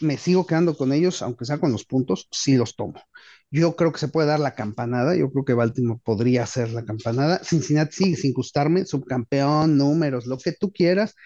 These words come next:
Cincinnati no está al nivel de los grandes, ni lo va a estar en muchos años, aunque haya llegado al Super Bowl, ¿eh? O sea, hablando de un Buffalo, un Kansas City, en este momento un San Francisco, y bueno,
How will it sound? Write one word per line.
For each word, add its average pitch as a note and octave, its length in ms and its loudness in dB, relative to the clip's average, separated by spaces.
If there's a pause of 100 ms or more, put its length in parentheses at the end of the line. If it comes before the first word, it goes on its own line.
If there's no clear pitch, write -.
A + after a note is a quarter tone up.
(240)
Cincinnati D#3 560 0
no D3 220 4
está D3+ 260 -2
al C#3 100 2
nivel B2+ 280 0
de A#2+ 100 -2
los G#2+ 220 -6
grandes, C3+ 680 0
ni C3 340 4
lo A#2+ 160 2
va C3 80 2
a - 20 2
estar C3 300 -4
en B2 80 -8
muchos A#2+ 300 -4
años, C#3 360 -2
aunque B2+ 360 -4
haya F3 200 2
llegado E3+ 220 2
al E3+ 40 0
Super B2 240 -2
Bowl, B2 280 -2
¿eh? - 120 -8
O - 420 -20
sea, A#2+ 280 0
hablando C#3+ 420 2
de B2 360 0
un C#3 180 0
Buffalo, C#3 400 2
un B2 100 2
Kansas A2 340 -6
City, A2 640 2
en G#2+ 180 -2
este A2 180 0
momento A2+ 360 2
un A2 80 4
San A2 160 -2
Francisco, A2 600 0
y A2+ 240 -2
bueno, G#2+ 160 -2